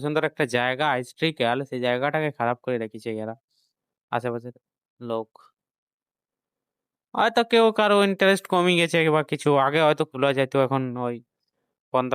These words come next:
করে দিয়েছে, কোনো খারাপ কাজ হইতো আগে মনে হয় ভিতরে, তার জন্য বন্ধ করা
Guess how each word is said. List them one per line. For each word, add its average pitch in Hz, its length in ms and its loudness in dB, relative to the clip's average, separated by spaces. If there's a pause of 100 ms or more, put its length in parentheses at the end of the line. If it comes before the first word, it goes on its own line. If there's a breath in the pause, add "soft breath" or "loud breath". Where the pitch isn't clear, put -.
করে 127 180 -2
দিয়েছে, 123 260 -6
কোনো 127 120 -4 (100)
খারাপ 135 220 -2 (100)
কাজ 135 200 0
হইতো 120 220 -2 (140)
আগে 117 220 -4
মনে 117 140 -6
হয় 113 180 -6
ভিতরে, 110 300 -4 (600)
তার 127 180 0
জন্য 135 140 -4 (120)
বন্ধ 123 160 -4 (140)
করা 120 160 2